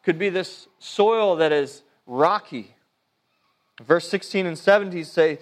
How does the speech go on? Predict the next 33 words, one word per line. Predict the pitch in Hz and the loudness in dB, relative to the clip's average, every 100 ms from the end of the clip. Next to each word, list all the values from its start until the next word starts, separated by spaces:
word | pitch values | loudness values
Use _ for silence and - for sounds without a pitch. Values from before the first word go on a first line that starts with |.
| - _ | -16 _
"These | 143 196 233 | -4 0 2
are | 220 | 2
the | 202 | 2
ones | 185 185 170 | 2 0 -2
sown | - 214 208 202 | -4 0 2 2
on | 180 160 | -2 0
rocky | 165 196 202 175 | 2 0 -2 -6
ground, | 147 143 139 | 0 0 0
the | 139 | -2
ones | 156 190 185 - | 0 0 -2 -8
who, | 214 190 | -6 -4
when | 180 | -4
they | 175 160 | -4 -6
hear | - 214 214 | -6 -4 -2
the | 185 | 0
word, | 180 190 156 | 0 0 0
immediately | 156 196 196 175 | -2 -2 -2 -2
receive | 156 143 - 190 | -4 -8 -10 -6
it | 175 | -6
with | 135 127 | -8 -10
joy, | 170 180 143 113 - _ _ _ _ _ | -2 0 2 0 -8 _ _ _ _ _
and | - | -12
they | 131 | -4
have | 156 160 | -2 -2
no | 156 151 | -2 -6
root | 131 185 208 - | -6 -8 -8 -14
in | 123 | -12
themselves, | 113 104 - 107 98 98 | -12 -8 0 2 0 -4
but | - 131 | -4 -4
endure | 123 123 160 170 | -4 -2 0 -2
for | 165 147 | -2 -2
a | 127 | 2
while. | 143 143 117 104 95 | 2 2 -2 -6 -12